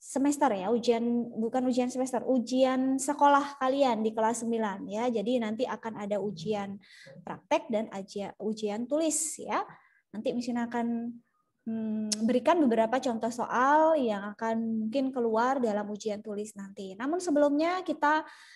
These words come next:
akan bahas dulu mengenai ujian tengah semester yang akan kalian hadapi minggu depan. Jadi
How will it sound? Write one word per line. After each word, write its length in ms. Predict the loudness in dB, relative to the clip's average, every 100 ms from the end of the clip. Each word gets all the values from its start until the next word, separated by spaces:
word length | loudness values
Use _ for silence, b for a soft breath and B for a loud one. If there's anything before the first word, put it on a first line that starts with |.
| B
akan 400 | -4 0 2 4
bahas 400 | 4 4 2 -2
dulu 320 | 0 2 2 2
mengenai 480 | 2 2 2 2
ujian 560 | 0 -2 2 2 2 0
tengah 160 | -2 -2
semester 480 | -2 -4 -2 -2
yang 160 | -2 -2
akan 160 | -2 -2
kalian 400 | -2 -2 -2 -4
hadapi 400 | -6 -4 -4 -2
minggu 160 | -4
depan. 480 | -6 -6 -8 -8 -12
Jadi 560 | -12 -8 0 0 0